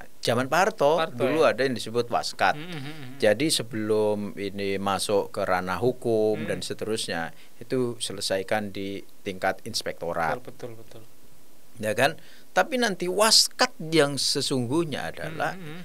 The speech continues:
Speaker 1: kesadaran spiritual.
Speaker 2: Betul, betul.
Speaker 1: Jadi, eh, orang kita menyebutnya, eh, pencegahan
Speaker 2: Hmm.
Speaker 1: harus didahulukan.
Speaker 2: Betul.
Speaker 1: Jadi bukan pemberantasan korupsi,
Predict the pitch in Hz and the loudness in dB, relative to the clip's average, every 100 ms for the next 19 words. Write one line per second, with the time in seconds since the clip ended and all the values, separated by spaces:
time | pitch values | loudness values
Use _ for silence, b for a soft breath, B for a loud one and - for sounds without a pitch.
0 | - - - 87 85 120 143 - 160 160 | -10 -6 -4 -2 -2 -2 -2 -4 -6 -8
1 | 160 175 98 85 127 113 117 123 110 - | -6 -4 -4 -4 -8 -8 -10 -10 -12 -12
2 | - 120 123 127 208 240 - 131 120 135 | -4 2 2 2 0 0 -2 0 4 6
3 | 131 190 170 139 127 143 139 113 95 95 | 6 4 2 -6 0 0 2 -2 -4 -6
4 | - 120 151 156 - 107 98 95 80 - | -6 -4 -4 -6 -8 -4 0 0 -2 -6
5 | - - - - 180 170 - - 151 110 | -12 -12 -8 -4 -2 -4 -6 2 2 2
6 | 110 139 117 - - 123 120 117 - 127 | 2 0 0 -8 -2 2 2 0 -4 -2
7 | 120 104 110 101 - 76 - - - - | 0 0 -2 -8 -8 -10 -10 -12 -12 -12
8 | 127 - 127 113 131 131 139 131 123 131 | -12 -10 -10 -2 4 4 4 0 -2 -2
9 | 135 147 139 143 127 117 113 113 107 110 | 4 6 6 4 4 4 4 4 0 0
10 | 113 110 165 165 151 - - 76 - | -2 -4 -4 -8 -10 -10 -8 -8 -8